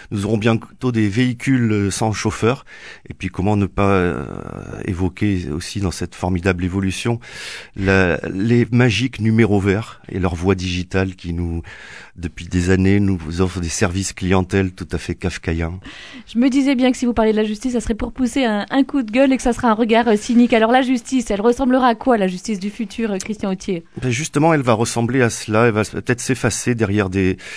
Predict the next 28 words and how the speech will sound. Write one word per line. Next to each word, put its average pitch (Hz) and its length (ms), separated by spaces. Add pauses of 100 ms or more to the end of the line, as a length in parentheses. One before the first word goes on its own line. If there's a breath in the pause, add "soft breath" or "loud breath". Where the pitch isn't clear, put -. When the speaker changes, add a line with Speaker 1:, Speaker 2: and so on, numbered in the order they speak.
(160 loud breath)
Speaker 1:
des 98 140
machines 104 480
et 110 60
une 107 100
vision 98 320
comptable. 92 440
Alors, 98 180
c-, - 100
cette - 260
réforme 147 440
qui - 100
est - 20
présentée 104 400
comprend 107 440
de 101 340
nombreux 113 320
volets, 117 320 (480 loud breath)
mais 104 140
parmi 117 240
ceux 139 180
qui 120 140
vont 107 120
concerner 104 500
directement 104 500
les 98 120
justiciables 92 720
et 90 60
les, 80 280